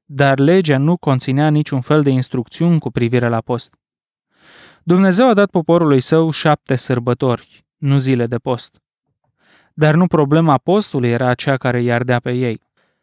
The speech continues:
Ei nu erau mulțumiți de Domnul Isus datorită întregului său comportament, nu numai datorită acestui lucru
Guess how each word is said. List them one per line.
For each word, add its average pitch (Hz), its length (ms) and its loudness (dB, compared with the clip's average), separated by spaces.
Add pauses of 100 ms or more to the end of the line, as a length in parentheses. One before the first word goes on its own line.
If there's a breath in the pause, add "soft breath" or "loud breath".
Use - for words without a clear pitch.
(260)
Ei 156 220 2
nu 160 120 4
erau 160 220 4
mulțumiți 151 600 0
de 143 100 2
Domnul 151 300 0
Isus 147 420 -2
datorită 143 440 0
întregului 147 640 0
său 143 200 -4
comportament, 131 800 -4
nu 165 140 2
numai 156 260 2
datorită 135 460 0
acestui 131 420 -2
lucru 127 480 -8